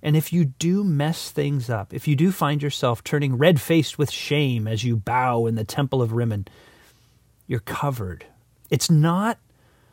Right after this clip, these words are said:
an excuse to sin because you will have to figure out what to do about it,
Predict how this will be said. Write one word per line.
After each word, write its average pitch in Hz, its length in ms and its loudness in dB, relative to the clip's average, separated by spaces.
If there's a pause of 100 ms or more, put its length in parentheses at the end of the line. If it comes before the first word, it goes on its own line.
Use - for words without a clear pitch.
(360)
an 156 140 0
excuse - 720 -4
to - 140 -2
sin 143 400 0
because 139 300 2
you 147 100 6
will 190 380 4
have 180 240 -2
to 156 100 -6
figure 151 460 -2
out 147 200 0
what 151 200 -4
to 139 100 -8
do 147 240 -4
about 98 320 -6
it, 90 100 -12